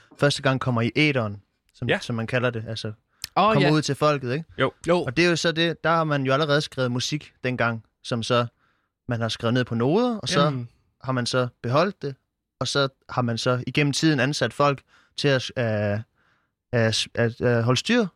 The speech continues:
Speaker 1: på hele det der bibliotek der.
Speaker 2: Og det har du stået for alene, eller sammen med andre, det her nodearkiv?
Speaker 1: Jamen altså, det har været sammen med andre. Øh,
Speaker 2: Er I mange, der arbejder på det her nodearkiv?
Speaker 1: en tyve stykker eller sådan noget.
Speaker 2: Tyve stykker, der
Speaker 1: Ja, tyve
Speaker 2: arbejder?
Speaker 1: stykker, ja.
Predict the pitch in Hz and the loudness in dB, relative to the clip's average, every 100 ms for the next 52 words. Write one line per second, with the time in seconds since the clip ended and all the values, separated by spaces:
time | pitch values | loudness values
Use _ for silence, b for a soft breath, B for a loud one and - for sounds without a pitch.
0 | - 151 170 180 165 156 147 135 - 170 | -4 0 0 0 0 0 0 0 0 0
1 | - 156 143 _ - - 185 185 202 208 | 0 -2 -2 _ -10 0 0 0 -2 0
2 | 180 185 190 120 117 135 247 226 135 147 | 2 2 2 0 2 2 2 2 0 0
3 | 139 117 110 147 165 143 127 131 156 - | 0 0 0 -2 -4 0 0 0 0 -4
4 | 123 117 - 120 120 113 113 120 135 165 | -8 -10 -6 -2 0 0 0 0 2 4
5 | 131 117 127 127 110 117 120 123 _ - | 4 2 2 0 0 -2 -4 -8 _ -4
6 | 113 107 104 113 - 151 143 135 220 220 | -2 0 -2 -4 0 0 2 0 0 2
7 | 175 180 151 135 143 139 147 143 120 - | 2 2 0 0 0 2 0 -2 -8 -8
8 | - 110 123 - 139 - 151 180 170 135 | -16 -8 -6 -2 -2 0 0 0 -2 -2
9 | 135 127 131 - - _ _ _ _ _ | -4 -6 -6 -14 -18 _ _ _ _ _
10 | _ _ - - 165 147 - 175 240 220 | _ _ -8 0 2 2 2 2 4 0
11 | 139 156 180 196 160 165 160 139 | 2 2 2 2 0 2 2 2